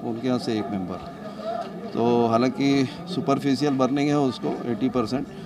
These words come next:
बाकी तीन ठीक है, वो भी संभवतः ठीक ही हो जाएगा। और जब कारण के लिए फिर बीडीएस team को बुलवाया गया, तो बीडीएस की team के प्रभारी जो है खालिद, शेख खालिद साहब जो है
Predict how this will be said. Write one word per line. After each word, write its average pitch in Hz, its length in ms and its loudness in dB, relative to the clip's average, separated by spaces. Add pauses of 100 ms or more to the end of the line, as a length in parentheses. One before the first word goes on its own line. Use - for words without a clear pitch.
(360)
बाकी 107 340 0
तीन 131 440 6
ठीक 127 420 0
है, 147 100 4
वो 127 200 4
भी 143 220 6
संभवतः 123 500 2
ठीक 131 260 0
ही 135 80 2
हो 120 120 4
जाएगा। 113 320 2 (680)
और 120 400 4
जब 127 240 2
कारण 131 300 6
के 147 140 2
लिए 147 220 6
फिर 143 180 2
बीडीएस 131 420 4
team 131 220 4
को 139 100 2
बुलवाया 120 340 6
गया, 110 160 0
तो - 600 -10
बीडीएस 120 420 2
की 147 80 -2
team 135 340 2
के 143 140 2
प्रभारी 123 380 8
जो 139 140 8
है 139 240 6
खालिद, 135 280 8
शेख - 380 10
खालिद 127 320 12
साहब - 300 12
जो 123 60 12
है - 160 10